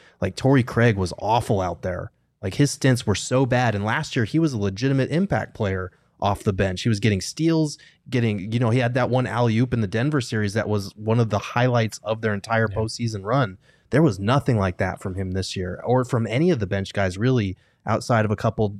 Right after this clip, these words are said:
Speaker 1: decent games from Cam Johnson. It was just, it was brutal.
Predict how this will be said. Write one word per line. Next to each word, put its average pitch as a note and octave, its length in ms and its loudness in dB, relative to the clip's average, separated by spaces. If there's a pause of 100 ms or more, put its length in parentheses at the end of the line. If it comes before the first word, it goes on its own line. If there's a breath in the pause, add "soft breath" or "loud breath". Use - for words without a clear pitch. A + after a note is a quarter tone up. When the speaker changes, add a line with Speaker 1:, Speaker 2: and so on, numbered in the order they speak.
Speaker 1:
decent A2+ 360 0
games G#2 220 2
from G2+ 140 -4
Cam G#2+ 260 0
Johnson. G2 460 0
It G2 60 -2
was G2 160 0
just, - 320 -2 (160)
it G2+ 100 -2
was G#2 160 2
brutal. G2 460 -2